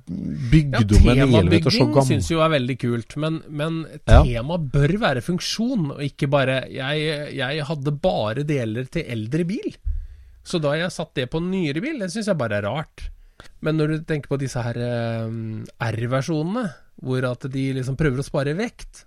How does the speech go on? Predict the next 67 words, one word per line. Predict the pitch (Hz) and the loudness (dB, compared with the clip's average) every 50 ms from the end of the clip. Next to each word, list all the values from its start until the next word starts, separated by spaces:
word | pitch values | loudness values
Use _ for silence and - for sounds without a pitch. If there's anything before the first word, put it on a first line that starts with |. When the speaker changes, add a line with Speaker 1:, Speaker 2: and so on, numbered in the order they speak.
| _ _ | _ _
Speaker 2:
så | - - 233 240 | -6 -4 -2 0
er | 190 | 0
det | 160 | -2
jo | 151 147 | -2 -4
en | 131 117 117 123 | -4 -4 -2 0
Speaker 1:
Ja. | 196 185 | 2 2
Speaker 2:
ting. | 196 220 208 175 160 156 | 2 2 0 -2 -4 -6
Men | - 147 151 | -4 -4 -2
når | 151 156 170 | -2 -2 -2
du | |
Speaker 1:
Ja, | - - 98 95 - 151 | -2 0 2 2 2 2
ja. | 185 180 | 2 0
Speaker 2:
sveiser | 147 - - 117 117 | -2 -4 -6 -6 -6
inn | 123 143 160 | -4 -4 -2
en | 160 147 | -2 0
platebit | - - 160 151 160 139 107 - - - 113 107 123 147 180 208 196 - | 0 0 0 0 -2 -4 -6 -6 -8 -10 -10 -8 -6 -6 -6 -6 -6 -8
for | - - 170 170 | -8 -8 -6 -4
å | |
montere | 170 170 170 151 151 131 127 135 | -4 -4 -4 -4 -4 -4 -4 -4
løkta | 143 139 127 - - 151 165 | -4 -6 -6 -6 -6 -4 -4
i, | 202 214 196 170 | -4 -4 -6 -6
så | 156 - 180 175 | -6 -6 -6 -4
er | 175 | -4
det | 160 151 | -4 -4
sånn, | 156 156 151 147 - - _ _ _ _ _ - - - | -6 -6 -8 -10 -14 -20 _ _ _ _ _ -20 -12 -8
ble | - 147 147 | -6 -6 -4
ikke | - | -4
dette | 165 151 - - 131 | -4 -4 -4 -2 -2
bare | 139 139 - | -2 -2 -2
tyngre | - - 127 110 107 107 117 135 | 0 0 0 0 0 0 0 0
enn | 165 185 | 0 0
det | 196 190 - | -2 -2 -4
som | 214 226 | -4 -4
var? | 269 359 381 247 - - _ _ _ - - - - _ _ - | -4 -4 -6 -8 -10 -14 _ _ _ -20 -20 -20 -20 _ _ -4
Speaker 1:
Ja. | 107 104 107 123 139 131 113 117 - - _ - - - - - - _ _ _ _ _ _ - | -2 0 0 0 -2 -4 -8 -10 -14 -20 _ -20 -20 -20 -20 -20 -20 _ _ _ _ _ _ -12
Speaker 2:
Altså, | - 156 156 - 175 - - - - - - | -10 -8 -6 -6 -6 -8 -8 -10 -16 -20 -10
ja. | - 160 160 190 226 - _ _ - - | -4 -2 -2 -2 -4 -6 _ _ -4 0
Speaker 1:
Ja. | 120 120 127 | 2 2 4
Speaker 2:
Så | - | 4
jeg, | - - | 6 8
Speaker 1:
Nei, | 131 139 | 8 8
jeg, | 147 147 147 | 8 8 8
Speaker 2:
men, | 151 - 151 | 6 6 6
Speaker 1:
jeg, | 151 151 | 6 6
jeg, | - - | 6 8
Speaker 2:
men | |
Speaker 1:
jeg | 196 202 | 8 8
Speaker 2:
den | 202 190 | 10 10
var | 190 190 | 8 8
Speaker 1:
stusset | 190 175 190 190 190 202 208 202 | 8 8 8 8 8 6 4 4
litt | 170 147 | 4 2
på | 139 - | 2 2
Speaker 2:
veldig | - 147 | 2 0
Speaker 1:
det. | 120 - | 0 2
Speaker 2:
clean, | - 196 170 165 165 196 220 254 | 2 2 4 2 2 0 -2 -2
den | 262 269 269 | -2 -2 -2
bilen, | 269 285 294 320 311 262 208 | -2 -4 -4 -4 -4 -4 -4
det | 220 233 - | -4 -4 -4
synes | - 185 143 | -4 -4 -4
jeg. | 147 131 131 117 - - - - - - - - - - | -4 -4 -4 -6 -10 -16 -20 -20 -20 -20 -20 -14 -6 -2
Speaker 1:
Ja, | 107 92 107 135 | 4 6 8 8
veldig | 135 110 120 131 135 117 101 131 | 8 8 8 8 8 8 6 4
Speaker 2:
Eh, | 160 151 | 2 4
Speaker 1:
clean, | 156 156 143 151 147 | 4 4 4 2 2
og, | 143 143 139 139 135 135 131 131 127 127 131 131 | 2 2 2 0 0 0 0 0 0 -2 -2 -2
altså, | - 113 127 | -2 0 0
Speaker 2:
Ja. | 127 131 | 0 0